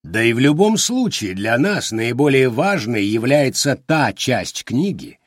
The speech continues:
где упоминается наша гибель, или, по крайней мере, мучение. Об этом книга, по-моему, говорит однозначно.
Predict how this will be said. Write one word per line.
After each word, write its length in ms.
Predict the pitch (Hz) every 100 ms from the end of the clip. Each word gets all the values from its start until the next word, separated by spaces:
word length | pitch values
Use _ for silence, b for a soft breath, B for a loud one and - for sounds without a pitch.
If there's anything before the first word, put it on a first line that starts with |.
| _ _ _ -
где 280 | 76 101 131
упоминается 840 | 120 131 123 120 151 147 - 151
наша 400 | 160 160 - 175
гибель, 580 | 160 247 160 80 - _ _ _ _ _ _ _ -
или, 160 | 98
по 160 | 113 117
крайней 380 | 120 127 143 143
мере, 280 | 147 139 139
мучение. 800 | 151 147 107 - 104 - - - _ _ _ _ _ _ _ _ _ _ _ _ -
Об 200 | - 76
этом 380 | 190 214 208 147
книга, 380 | 143 208 196
по-моему, 560 | 180 165 170 208 196 185
говорит 420 | 165 165 180 202
однозначно. 1000 | 185 135 165 131 175 226 151 - -